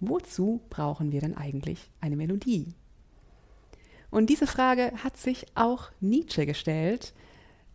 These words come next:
allerdings nicht im Zusammenhang mit Beethoven, oder wer weiß, aber geschrieben hat er darüber als eine Metapher. Die Melodie war für ihn eine Metapher. Er sprach von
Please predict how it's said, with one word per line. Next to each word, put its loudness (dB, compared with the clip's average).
allerdings 2
nicht 0
im 0
Zusammenhang 2
mit 0
Beethoven, 0
oder -4
wer -2
weiß, 0
aber 2
geschrieben 6
hat 0
er 4
darüber 4
als 4
eine 6
Metapher. 0
Die 4
Melodie 6
war 6
für 4
ihn 2
eine 2
Metapher. -4
Er 2
sprach 0
von 2